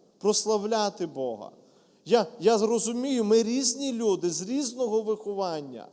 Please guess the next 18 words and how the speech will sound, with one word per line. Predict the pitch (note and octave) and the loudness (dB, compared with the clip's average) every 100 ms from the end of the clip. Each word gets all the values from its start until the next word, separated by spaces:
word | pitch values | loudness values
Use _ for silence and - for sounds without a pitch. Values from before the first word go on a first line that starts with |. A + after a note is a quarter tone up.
| _ _ _ _ _ _ | _ _ _ _ _ _
Комусь, | A3 A#3 C4+ A3+ | -2 2 2 2
можливо, | A#3+ A3 C4+ C4+ | 0 0 2 2
мої | B3+ B3 C4 | 2 2 2
слова, | B3+ B3+ B3 C4+ C4 A#3 - - - | 2 2 0 2 0 0 -6 -20 -6
ну, | G#3+ A#3+ F3 - - - - - _ _ _ _ _ _ _ _ _ _ G3 | 4 4 4 -2 -18 -20 -20 -20 _ _ _ _ _ _ _ _ _ _ -10
не, | D3+ D3+ | -6 -6
не | C#3+ D3+ | -6 -8
вміщаються. | D3 D3 - F#3+ G#3 G3+ E3+ - C3 G#2+ - _ _ _ _ _ _ _ _ _ - | -6 -8 -4 -2 0 0 -2 -4 -6 -8 -14 _ _ _ _ _ _ _ _ _ -8
Але | E3+ F#3+ | -2 0
ми | F3+ F#3 | 2 0
маємо | F#3 G#3 B3 A3+ G#3+ G3 | 2 2 4 4 2 0
рухатися. | G3 A#3+ B3 - G#3 F3+ D#3 - B2+ G#2 - - _ _ _ - | 0 0 0 -2 -4 -2 -2 -2 -6 -10 -16 -20 _ _ _ 4
Ми | A#3 | 6
не | A3+ | 6
повинні | A3+ A3+ G#3+ F#3 C#4 C4+ B3 A3 F#3+ D#3 A2+ - - | 2 2 2 2 0 0 0 0 0 -2 -4 -10 -2
стояти | - - - A3+ F#3 A#3+ C4+ C4 A#3 | 2 2 2 0 2 2 0 0 -2
на | G#3+ | 0
місці | G#3+ C4 B3+ - - A#3 | 0 -2 2 2 0 -4